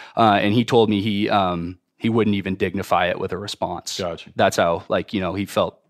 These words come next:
Speaker 1: very highly insulted by the accusation. Um,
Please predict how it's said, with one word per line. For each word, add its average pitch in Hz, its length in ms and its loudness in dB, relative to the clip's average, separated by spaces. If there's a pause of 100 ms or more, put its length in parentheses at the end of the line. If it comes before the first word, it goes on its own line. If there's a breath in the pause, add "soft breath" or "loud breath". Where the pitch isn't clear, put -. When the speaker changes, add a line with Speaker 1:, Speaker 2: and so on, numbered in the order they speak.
(400 loud breath)
Speaker 1:
very 113 260 2
highly 110 380 4
insulted 95 720 -4 (460 loud breath)
by 95 320 6
the 104 160 0
accusation. 92 800 -2 (540 loud breath)
Um, 92 600 4